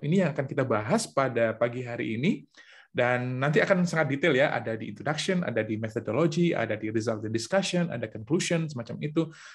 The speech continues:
sehingga teman-teman, terutama teman-teman mahasiswa nih yang sedang studi S dua dan S tiga barangkali, akan, eh, merasa, "Oh, ternyata menulis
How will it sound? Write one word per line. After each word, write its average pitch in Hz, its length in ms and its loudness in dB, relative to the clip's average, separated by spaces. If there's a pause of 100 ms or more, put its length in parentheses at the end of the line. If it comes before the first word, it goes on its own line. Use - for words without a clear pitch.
(100)
sehingga 127 240 -2
teman-teman, 120 640 -4
terutama 127 320 0
teman-teman 120 400 0
mahasiswa 147 320 2
nih 135 160 0
yang - 80 -8
sedang 120 80 -8
studi 117 240 -4
S 107 80 -8
dua 120 160 0
dan 110 160 -4
S - 160 -6
tiga 156 240 4
barangkali, 113 560 0 (480)
akan, 180 480 -2
eh, 131 80 -2
merasa, 131 480 0
"Oh, 196 80 0
ternyata 147 640 -2 (800)
menulis 143 320 4